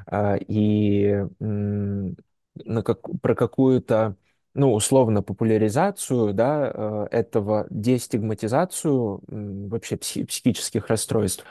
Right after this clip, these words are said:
они сказали, что они бы на самом деле и не хотели бы, чтобы происходила какая-то вот эта дестигматизация.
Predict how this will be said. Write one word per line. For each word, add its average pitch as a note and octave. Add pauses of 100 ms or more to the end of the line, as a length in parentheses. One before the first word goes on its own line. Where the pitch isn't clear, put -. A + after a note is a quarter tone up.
(160)
они B2
сказали, C3
что A2
они A2
бы C#3+
на A#2
самом B2
деле A#2
и A2+
не A#2
хотели B2+
бы, G2 (280)
чтобы G2
происходила G#2
какая-то A2
вот G2
эта G2+ (420)
дестигматизация. A2